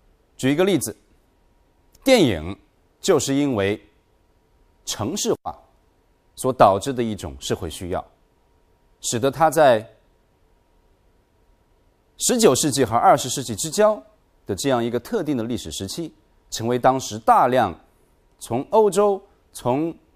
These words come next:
南美移民到美国的这样的一些城市新移民，他们在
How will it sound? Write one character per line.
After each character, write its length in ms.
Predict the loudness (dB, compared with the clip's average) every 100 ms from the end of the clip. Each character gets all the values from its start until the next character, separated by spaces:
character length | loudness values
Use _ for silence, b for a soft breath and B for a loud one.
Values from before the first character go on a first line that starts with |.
| _ _ -2
南 200 | 0 2
美 400 | 0 0 -4 -6 _ _ _ _ _
移 180 | -4 -2
民 240 | 0 0
到 280 | 2 2 0 _ _ _ _ _ _ _ _ _ _ -6
美 320 | 0 0 0
国 240 | 0 0
的 180 | 2 0 -4 _
这 140 | -4 -2
样 120 | -2
的 80 | -4
一 120 | -8
些 320 | -6 -6 -6 _ _
城 280 | -12 -10 -8
市 240 | -8 -8 -8
新 320 | -8 -6 -4
移 120 | -6
民， 240 | -8 -12 -16 -12
他 140 | -10
们 140 | -8
在 260 | -6 -8 -8